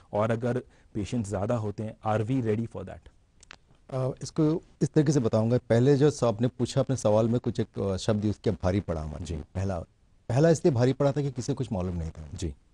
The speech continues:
Speaker 2: एक इशू।
Speaker 1: हम्म।
Speaker 2: लेकिन केसेस लोड पहले में ज़्यादा था।
Speaker 1: हम्म।
Speaker 2: दूसरा में हमारे पास केसेस लोड कम थे, डेथ ज़्यादा था।
Speaker 1: ओके।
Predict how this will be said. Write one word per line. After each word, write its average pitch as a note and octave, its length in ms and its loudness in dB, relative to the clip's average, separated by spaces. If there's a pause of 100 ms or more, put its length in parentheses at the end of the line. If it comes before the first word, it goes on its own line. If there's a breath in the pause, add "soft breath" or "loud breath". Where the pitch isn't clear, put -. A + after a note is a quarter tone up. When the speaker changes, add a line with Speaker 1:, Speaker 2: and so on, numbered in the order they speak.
(500)
Speaker 2:
एक A2 120 -6
इशू। - 260 -10
Speaker 1:
हम्म। D2 140 -16 (680)
Speaker 2:
लेकिन C#3 220 -2 (120)
केसेस F3+ 580 4
लोड C#3+ 280 4
पहले B2+ 440 2
में D3 100 6
ज़्यादा G#2+ 300 4
था। C3+ 220 -8 (140)
Speaker 1:
हम्म। G2 460 -10
Speaker 2:
दूसरा C3 280 2
में D3+ 60 4
हमारे D3+ 140 2
पास - 300 -4
केसेस C#3+ 400 0
लोड C3+ 200 2
कम G#2+ 240 0
थे, C3 200 -2
डेथ A#2 220 4
ज़्यादा E2+ 360 0
था। - 260 -14 (220)
Speaker 1:
ओके। F#2 220 -14